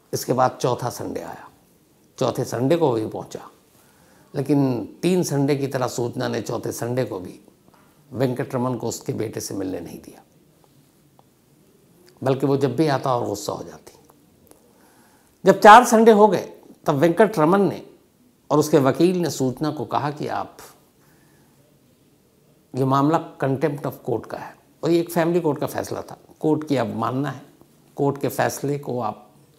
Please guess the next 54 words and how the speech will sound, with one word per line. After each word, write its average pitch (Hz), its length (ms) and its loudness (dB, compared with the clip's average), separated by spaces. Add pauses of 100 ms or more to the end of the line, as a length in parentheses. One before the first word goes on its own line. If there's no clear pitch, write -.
(340)
मान 143 220 2
नहीं 139 260 0
रही 123 160 -4
हो। - 100 -10 (520)
और 131 120 0
कोर्ट 143 240 4
के 139 80 0
फैसले 123 340 -4
ने 120 100 -4
कहा 127 280 -2
कि 139 120 -6
एक 107 160 -4
बाप 113 220 -2
को - 120 -6
उसके - 180 -6
बेटे 110 280 -6
से 113 120 -8
मिलने 113 280 -8
का 101 120 -4
हक - 220 -6
है - 200 -14 (380)
और 117 120 -4
संडे 127 320 0
को 113 140 0
एक 110 220 -2
बार 104 160 -2
मिलना 143 280 2
है, 135 100 -2
कुछ 120 160 -6
घंटे 117 320 -4
के 123 100 -6
लिए 120 100 -6
आप 107 200 -6
मिलने 117 200 -6
नहीं 107 160 -8
दे 104 80 -8
रहे 110 100 -8
हो, - 160 -12
कोई 123 120 -4
बात 87 260 -8
नहीं। 85 100 -16 (100)
चार 143 200 -2
संडे 110 340 -6
बीत 135 260 -4
गए। - 200 -12 (880)
अब 165 120 4
हम 196 140 8
कोर्ट 214 480 8
से - 180 0
ही 120 200 -4 (520)
दोबारा 151 400 8
परमिशन 143 460 0
लेंगे 127 260 -6
कि 160 220 -10